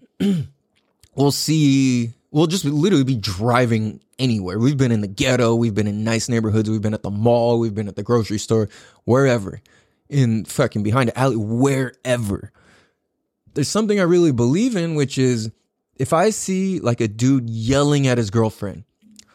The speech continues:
or if I see somebody who's weaker or lesser just getting absolutely punked,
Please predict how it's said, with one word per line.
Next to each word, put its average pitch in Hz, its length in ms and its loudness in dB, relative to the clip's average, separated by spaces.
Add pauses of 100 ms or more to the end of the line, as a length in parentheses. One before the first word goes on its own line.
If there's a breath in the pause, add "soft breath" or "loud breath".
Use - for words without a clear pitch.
(200 soft breath)
or 135 180 2
if 127 120 -2
I 160 120 2
see 165 180 -2
somebody 151 680 0
who's 120 500 0
weaker 135 600 0
or 120 60 2
lesser 123 400 0
just 104 180 -4
getting 120 300 -2 (260)
absolutely 139 600 0
punked, 110 600 -4